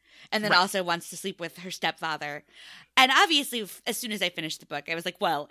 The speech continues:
Speaker 1: I have to go to Wikipedia and read what happens in all of the other books in this series."
Speaker 2: Oh,
Speaker 1: because
Speaker 2: yeah. They're
Speaker 1: you don't
Speaker 2: real special.
Speaker 1: You don't leave. And what I can tell you is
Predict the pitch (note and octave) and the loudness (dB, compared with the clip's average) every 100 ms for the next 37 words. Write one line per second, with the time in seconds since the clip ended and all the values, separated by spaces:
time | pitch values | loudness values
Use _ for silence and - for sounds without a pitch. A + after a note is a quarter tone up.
0 | - G3 G#3+ G3+ - F3+ E3+ F3 - F#3+ | -4 0 2 2 -2 -6 -4 -12 -10 -8
1 | E3+ D#3+ D#3 E3+ E3 E3 E3+ E3+ D#3 D#3+ | -4 -2 -4 -4 -6 -6 -4 -2 -2 -4
2 | D#3+ D#3+ D#3 D#3+ D#3 D3+ E3 D#3 D3+ - | -10 -4 -4 -4 -4 -4 -4 -6 -8 -10
3 | D#3+ C#3+ - D3 C3+ G#3 G3+ E3 C#3 C3+ | -8 -8 -8 -8 0 2 4 4 2 -2
4 | F3 E3 C3+ A2 - - E3 G3+ A#3+ C#4+ | -2 0 0 -2 -12 -20 -2 2 4 4
5 | B3 - G#3+ F#3 D3 A#2+ - - D4+ D#4+ | 2 2 0 2 0 -4 -8 -4 0 0
6 | A3 B3+ G3 - - - A3 G#3 - F3+ | 0 -2 -2 -6 -12 -2 -2 -2 -4 2
7 | A3+ A#3+ G3+ G3 A3+ B3 E3+ E3 - | 2 0 -4 -2 0 0 -2 -4 -8